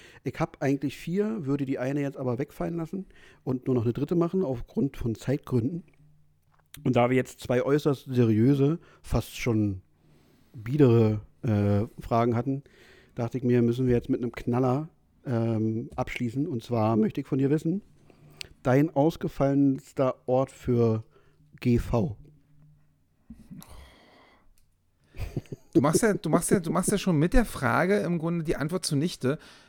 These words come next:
Speaker 2: weil, also, oder nicht zunichte, aber so
Speaker 1: Bitte
Speaker 2: schwierig,
Speaker 1: was?
Speaker 2: weil dein ausgefallenster. Warum
Speaker 1: Okay, nee,
Speaker 2: soll
Speaker 1: pass
Speaker 2: ich
Speaker 1: auf.
Speaker 2: denn das jetzt hier wichten? Also,
Speaker 1: Nein, nee,
Speaker 2: ich,
Speaker 1: pass auf, okay,
Speaker 2: mu-, muss
Speaker 1: ob
Speaker 2: ich ja meine
Speaker 1: Da, mach
Speaker 2: Ja?
Speaker 1: deine Top drei, mach deine Top drei.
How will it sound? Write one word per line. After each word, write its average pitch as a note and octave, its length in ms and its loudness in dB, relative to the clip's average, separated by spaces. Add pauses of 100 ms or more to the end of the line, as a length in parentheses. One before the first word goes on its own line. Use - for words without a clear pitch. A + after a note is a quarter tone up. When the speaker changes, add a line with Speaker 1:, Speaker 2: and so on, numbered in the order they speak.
(100)
Speaker 2:
weil, A#2+ 260 -2
also, D3 280 4
oder B2 180 0
nicht B2 180 -2
zunichte, C#3+ 400 0
aber C3+ 240 2
so C3+ 120 -6
Speaker 1:
Bitte C3+ 100 -6
Speaker 2:
schwierig, G#2+ 340 6
Speaker 1:
was? C3 80 4
Speaker 2:
weil B2+ 180 2 (220)
dein B2 180 0
ausgefallenster. A#2+ 1500 2 (400)
Warum D3+ 140 4
Speaker 1:
Okay, F3 60 6
nee, D3+ 40 8
Speaker 2:
soll D#3 120 8
Speaker 1:
pass F3 80 4
Speaker 2:
ich D3+ 40 4
Speaker 1:
auf. - 60 0
Speaker 2:
denn G#3 140 2
das F#3+ 100 0
jetzt F3 160 -2
hier D3+ 120 0
wichten? E3+ 400 -2 (140)
Also, C#3+ 340 2
Speaker 1:
Nein, C#3+ 120 6
nee, D3+ 80 8
Speaker 2:
ich, D#3 40 8
Speaker 1:
pass D#3+ 120 8
auf, D#3+ 120 4
okay, E3 280 6
Speaker 2:
mu-, D3+ 80 6
muss F3+ 100 6
Speaker 1:
ob - 60 4
Speaker 2:
ich F#3 60 -2
ja G3+ 100 6
meine F#3 320 2 (720)
Speaker 1:
Da, E3 120 2
mach F3+ 180 6
Speaker 2:
Ja? F#3 80 2
Speaker 1:
deine E3 120 6
Top D#3+ 200 0
drei, A#2+ 420 2
mach D3+ 160 -2
deine B2+ 200 -2
Top A2+ 200 -10
drei. G#2+ 260 -8